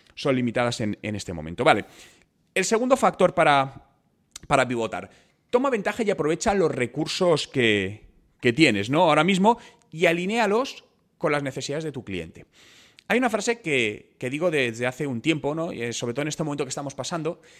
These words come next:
y es, "Coge lo que sabes o lo que tienes y alinéalo con las necesidades de tus clientes para monetizarlo". Repito,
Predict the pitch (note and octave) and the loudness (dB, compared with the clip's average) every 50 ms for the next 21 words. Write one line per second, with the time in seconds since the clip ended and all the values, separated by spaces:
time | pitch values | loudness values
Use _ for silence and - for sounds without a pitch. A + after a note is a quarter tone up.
0 | - _ - E3 F3 D3+ C#3 - - - _ _ _ _ _ - A3+ A3+ - B3+ | -20 _ 0 2 2 2 2 0 -6 -14 _ _ _ _ _ 4 4 4 4 0
1 | B3 A3+ G#3 - E3+ C#3+ - - B2 A2+ A#2+ - - A#2+ A#2+ A#2 B2 A#2 - E3 | -2 -2 -2 -2 -4 -6 -4 -4 -4 -4 -2 -4 -4 -4 -4 -4 -6 -6 -4 -2
2 | F#3+ A3+ C4+ F4+ E4+ - - _ _ _ C#3+ C#3+ D#3 D3 D3 D3 D3 D3 D3 E3 | -2 -2 -2 -4 -6 -10 -18 _ _ _ -4 0 2 2 2 2 0 0 -2 0
3 | G#3 A3+ G3+ F#3 F#3+ E3+ D3+ - - E3+ C#3+ C3+ C3+ C3 A#2+ C3+ B2 C#3 D3+ E3 | 0 2 2 2 2 2 0 0 -2 -2 -2 -2 -2 -4 -6 -8 -6 -6 -4 -4
4 | F3+ F#3 F3+ F3 D#3 - - D3 C#3+ D#3+ F3 G#3+ G#3 - F3+ D#3+ - - - E3 | -4 -4 -4 -4 -6 -6 -6 -6 -4 -4 -4 -6 -8 -8 -8 -6 -6 -6 -8 -8
5 | D3+ C#3 - - - - - - _ _ _ _ _ _ _ _ _ _ - B2 | -10 -10 -12 -12 -14 -14 -18 -20 _ _ _ _ _ _ _ _ _ _ -4 -2
6 | C3+ - D3+ G2 F2+ E2 | 0 0 0 -2 -4 -6